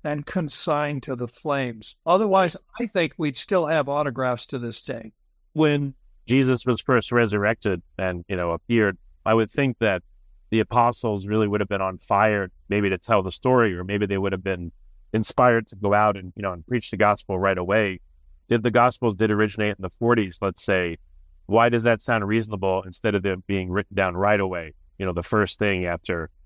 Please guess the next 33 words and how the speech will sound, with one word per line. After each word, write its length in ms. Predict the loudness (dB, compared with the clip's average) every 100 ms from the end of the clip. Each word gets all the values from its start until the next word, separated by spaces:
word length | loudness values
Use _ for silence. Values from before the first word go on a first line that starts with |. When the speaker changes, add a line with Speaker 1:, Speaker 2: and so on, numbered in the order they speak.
| -6
Speaker 2:
after 200 | -4 -2
Jesus 360 | -2 -2 -2 -2
had 120 | -4
appeared 380 | 0 2 2 0
and 80 | -6
ascended 400 | -2 -2 -2 -4
and 100 | -6
everything, 340 | -6 -6 -4
why 180 | 0 0
wouldn't 260 | 0 -2 -2
they 120 | 0
write 180 | 0 -2
it 80 | -2
right 200 | -2 -2
away? 180 | -4
Do 60 | -14
you 140 | _
think 140 | -8 -4
they 80 | -6
were 100 | -4
caught 240 | 0 2
up 160 | 0 -4
in 80 |
evangelizing? 760 | -6 -4 -2 0 0 0 0 -4
Speaker 1:
Oh, 40 |
Speaker 2:
Or 40 | -6
Speaker 1:
okay. 220 | -8 -4
Speaker 2:
what 100 | -2
do 40 |
you 60 | -2
think 160 | -4
Speaker 1:
Richard, 100 | -6
Speaker 2:
happened? 220 | -10 -12